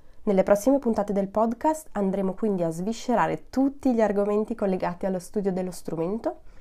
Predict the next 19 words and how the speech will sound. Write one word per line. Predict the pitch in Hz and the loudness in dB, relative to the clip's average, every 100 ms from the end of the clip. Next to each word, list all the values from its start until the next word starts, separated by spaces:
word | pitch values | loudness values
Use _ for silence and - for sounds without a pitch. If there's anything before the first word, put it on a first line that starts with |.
| - - | -18 -18
e | - | -2
andrò | 214 220 226 | 0 4 2
a | |
rispondere | 226 - 214 185 170 | 2 0 0 2 0
a | - | -2
tutte | - 269 254 254 | 2 2 4 4
le | 226 | 4
domande | 202 196 214 220 | 2 2 2 2
più | 208 220 | 0 0
comuni | 208 196 196 202 226 247 | 0 0 0 0 -2 -2
che | 233 | -4
mi | 196 | -6
sono | 175 190 | -2 -4
spesso | 185 - 214 196 | -4 -6 -4 -2
sentita | 214 196 185 143 | -2 -4 -4 -4
fare | 180 185 | -4 -4
dai | 165 | -4
miei | 165 160 | -4 -4
allievi | 160 156 151 190 262 | -6 -6 -6 -4 -6